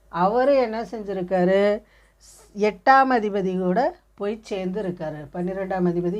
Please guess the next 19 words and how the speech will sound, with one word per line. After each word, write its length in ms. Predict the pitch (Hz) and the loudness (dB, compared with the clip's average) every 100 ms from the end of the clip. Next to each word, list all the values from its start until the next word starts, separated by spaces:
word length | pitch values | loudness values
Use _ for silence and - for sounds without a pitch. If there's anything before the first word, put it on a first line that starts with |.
| 226 | -6
எட்டாம் 400 | 180 - 180 175 | -6 -4 -2 -2
அதிபதி 440 | 160 160 170 285 _ _ _ _ | -4 -6 -8 -10 _ _ _ _
எல்லாம் 340 | 190 202 214 | -6 -2 -2
சேர்ந்து 400 | 202 190 190 247 | -2 -4 -2 -2
லக்னத்துல, 800 | 233 180 165 208 196 185 196 269 - - | 0 -2 -2 -6 -6 -4 -4 -6 -12 -6
துலா 220 | 180 180 | -2 0
லக்னத்துல 720 | 180 160 156 143 175 226 262 _ 180 | 0 -4 -8 -10 -8 -8 -10 _ -10
இருக்கிறாங்க. 760 | 160 139 151 143 143 151 156 _ _ _ - | -10 -10 -12 -10 -12 -12 -16 _ _ _ -8
அப்படிங்கும்போது 640 | 202 220 220 190 185 190 180 | -2 0 2 2 2 0 0
பாதகத்தை 680 | 208 208 220 240 226 233 220 | 4 6 4 2 -2 -4 -6
செய்யக்கூடிய 680 | 220 196 196 180 180 180 208 | -4 -4 -6 -4 -2 0 -2
இந்த 240 | 214 185 | -2 0
நிலையில 680 | 180 170 175 170 160 180 - - _ _ _ | 2 4 4 2 2 -2 -4 -10 _ _ _
செவ்வாய் 840 | - - 226 247 359 359 339 311 - | -18 -6 -6 -6 -6 -2 -2 -4 -6
சம்பந்தப்பட்டிருக்கு. 920 | 196 196 202 180 170 165 160 139 180 _ _ _ _ _ _ _ _ | -6 -6 -6 -6 -8 -10 -14 -14 -20 _ _ _ _ _ _ _ _
நமக்கு 380 | - 196 196 185 | -10 -8 -6 -6
இப்ப 340 | 185 185 180 175 | -6 0 0 2
அதான் 320 | 214 240 220 180 _ - | 0 -4 -6 -14 _ -8
பாயிண்ட். 440 | 180 175 151 143 | -4 -4 -4 -10